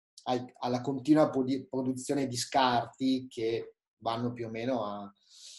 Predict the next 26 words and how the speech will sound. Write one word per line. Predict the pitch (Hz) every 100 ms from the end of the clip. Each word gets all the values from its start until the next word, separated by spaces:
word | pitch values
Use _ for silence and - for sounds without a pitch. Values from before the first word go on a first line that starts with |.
| - -
a | 110
finire | 120 123 123 127 127 123 120 113 113 107 107 110
da | 110 110
qualche | 120 113 123 123
parte, | 117 117 117 - 123
solitamente | - 110 - 110 110 120
in | 113
una | 110
discarica. | 107 - 127 113 107 113 123 127 - - _ _ _ _ _ _
Ma, | 139 139 - -
e | 127
quindi, | 156 156 165
come | 147 135
dire, | 147 127
c'è | 123 127
questa, | 143 - 139 131 -
eh, | - 123 120
mi | 123
sembra | 123 143 139
che | 127 123
tu | 123 127 120 - _ _ - 135
abbia | 127 139
fatto | - 139 - 139 131 -
ben | 135 143 139
vedere | 139 135 139 147 147 147
questa | 139 143 123